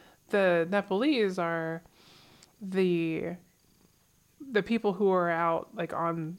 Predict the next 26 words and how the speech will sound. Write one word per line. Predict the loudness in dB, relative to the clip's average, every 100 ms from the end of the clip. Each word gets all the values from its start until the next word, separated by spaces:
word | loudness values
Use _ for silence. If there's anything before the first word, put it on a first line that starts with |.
| -8
Mount | -4 -4 -2
Everest, | -2 -2 -4 -6 -10 -18 -20 -20 _ _ _
helping | -2 0 0 -2
all | -2 -2 0
of | -2 -4
the | -8
climbers | -6 -4 -4 -4 -6 -8 -6
that | -6
are | -4
coming | -4 -4 -4
out | -4
there, | -4 -4 -6
like, | -10 -12 -12
on | -12
vacation | -10 -6 -6 -6 -8
or, | -8
like, | -10 -8
to | -8
do | -4 -4
their | -4
bucket | -4 -4 -4
list | -4 -6 -8
climb | -6 -4 -4
of | -6 -8
Mount | -6 -4
Everest, | -6 -6 -8 -10